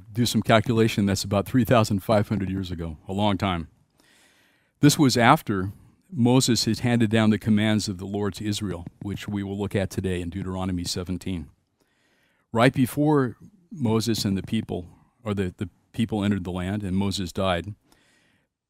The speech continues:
Moses gave these instructions to the people of Israel and to the future kings of Israel regarding the selection of the king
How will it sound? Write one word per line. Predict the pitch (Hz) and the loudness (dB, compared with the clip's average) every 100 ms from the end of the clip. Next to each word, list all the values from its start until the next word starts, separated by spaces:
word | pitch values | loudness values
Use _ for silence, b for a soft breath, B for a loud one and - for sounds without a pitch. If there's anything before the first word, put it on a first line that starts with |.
| _ _ _ - 147 _ _ | _ _ _ -20 -20 _ _
Moses | 120 131 131 110 | 2 4 4 2
gave | 123 123 | 4 4
these | 113 107 | 4 2
instructions | 101 92 - 107 - 90 | 0 -2 -2 -2 0 -4
to | - | -4
the | 92 | -8
people | 85 101 98 87 | -6 -6 -6 -8
of | 85 | -8
Israel | 82 85 80 80 _ _ _ _ _ _ _ _ - | -8 -8 -10 -14 _ _ _ _ _ _ _ _ -4
and | 101 104 | 0 0
to | - 120 117 | 0 0 0
the | 107 | -2
future | 98 - 131 - | -4 0 0 0
kings | 113 - 180 135 | -4 0 0 0
of | 90 | -2
Israel | 85 82 80 - - _ _ _ _ _ | -6 -6 -12 -14 -20 _ _ _ _ _
regarding | - 110 113 113 107 | -6 2 6 6 6
the | 101 | 2
selection | - 107 113 - 131 | 0 0 0 4 2
of | 110 | 2
the | |
king | 117 123 120 117 | -2 0 0 -2